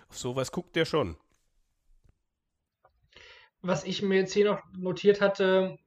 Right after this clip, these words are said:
Speaker 2: wir werden die Fans gleich noch loben, auf jeden Fall, aber hier müssen wir sie nochmal wirklich ansprechen. Ähm, es gab zwar so coole Auberginen-Fangesänge zum Beispiel bei Dick van Dijvenbode,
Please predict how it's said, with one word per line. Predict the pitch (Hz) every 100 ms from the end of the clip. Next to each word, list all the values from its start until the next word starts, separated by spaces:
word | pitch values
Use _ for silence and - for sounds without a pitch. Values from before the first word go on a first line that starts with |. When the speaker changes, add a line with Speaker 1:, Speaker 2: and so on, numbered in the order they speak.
| _ _
Speaker 2:
wir | 175
werden | 185 196
die |
Fans | - 202 214
gleich | - 185
noch | 196 160
loben, | 170 208 220 220
auf | 170
jeden | 185 190
Fall, | 185 180 196
aber | 180 180
hier | 160 185
müssen | 190 - 190
wir | 175
sie | 180
nochmal | 180 180
wirklich | 180 175 151
ansprechen. | 185 - 180 175 196 196 - - - - - - -
Ähm, | - 180 180 180 170 _
es | 170 160
gab | 226
zwar | 240 214
so | 202
coole | 208 240 233 208
Auberginen-Fangesänge | 185 175 156 254 262 - 233 240 202 220 220
zum | 226
Beispiel | 214 208 202
bei |
Dick | 190 196
van | 214 185
Dijvenbode, | 190 214 214 214 226